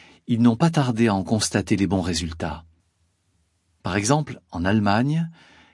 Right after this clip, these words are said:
quatre pionniers ont décidé de prêcher dans des territoires de commerce et de bureaux,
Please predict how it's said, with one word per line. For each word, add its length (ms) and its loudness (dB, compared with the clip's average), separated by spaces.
quatre 320 -2
pionniers 680 0
ont 120 -4
décidé 400 0
de 100 2
prêcher 360 0
dans 120 2
des 140 -2
territoires 440 -2
de 100 -2
commerce 520 2
et 60 0
de 120 -2
bureaux, 520 0